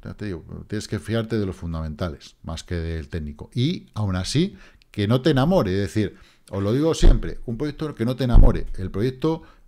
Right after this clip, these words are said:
eh, si es bueno, es bueno, y si el mercado dice que es bueno, le da dinero. Si el mercado dice que no, por muy bueno que sea, muy, muy bien que te parezca a ti, dices, "Joder, tío, si es que este proyecto es la leche, este proyecto va a ser la bomba". No, un proyecto tiene que ser práctico, tiene que mover dinero, tiene que ser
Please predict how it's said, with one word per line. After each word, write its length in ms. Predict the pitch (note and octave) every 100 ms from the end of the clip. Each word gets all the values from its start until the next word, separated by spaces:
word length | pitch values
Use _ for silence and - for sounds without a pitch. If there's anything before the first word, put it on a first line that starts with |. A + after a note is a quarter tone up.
| -
eh, 320 | G#2 G2 G2
si 160 | - D3+
es 60 |
bueno, 240 | B2+ D3 C3
es 60 |
bueno, 200 | A#2 D3 C3+
y 60 | A#2
si 120 | A2
el 60 |
mercado 400 | G#2 G2 D#3 D#3+
dice 200 | C3+ A2+
que 60 | A2+
es 100 | C3
bueno, 380 | A2+ D3 D#3 - - _ _ _ _ -
le 140 | G#2+
da 120 | A2
dinero. 340 | A#2+ G#2+ E2+ D#2+ - -
Si 160 | - A2+
el 120 | A2
mercado 560 | A2+ A2 D#3 B2+ F#2+ -
dice 400 | A2 A#2 - A2
que 240 | G2+ G2
no, 220 | G#2+ D3+
por 100 | B2+
muy 160 | G2 B2+
bueno 220 | C3+ C3
que 80 | A2
sea, 160 | - A2
muy, 160 | G#2+
muy 160 | G2+ A2+
bien 160 | G#2+
que 180 | G#2 G2
te 100 | G2
parezca 300 | F#2+ G2 -
a 20 |
ti, 120 | F2+ A2+
dices, 200 | - G#2+
"Joder, 220 | C3+ D#3+
tío, 220 | - G2+ - - -
si 120 | -
es 60 | D2+
que 80 | -
este 100 | E2
proyecto 280 | F#2 F#2+
es 60 | A#2+
la 60 | F#2+
leche, 160 | A#2
este 160 | - G#2+
proyecto 300 | G#2 G#2 A#2+
va 60 |
a 20 | A#2+
ser 140 | A2+
la 100 | F2
bomba". 260 | A#2 C#3 - _ _ _ _ _ -
No, 160 | A#2
un 120 | A2
proyecto 240 | - F3 B2
tiene 120 | A2+
que 60 | -
ser 140 | F2+
práctico, 320 | G#2+ - F#2+
tiene 160 | G2+ B2+
que 80 | F#2+
mover 240 | F2+ F#2
dinero, 220 | E2 E2
tiene 160 | B2+ B2
que 60 |
ser 140 | -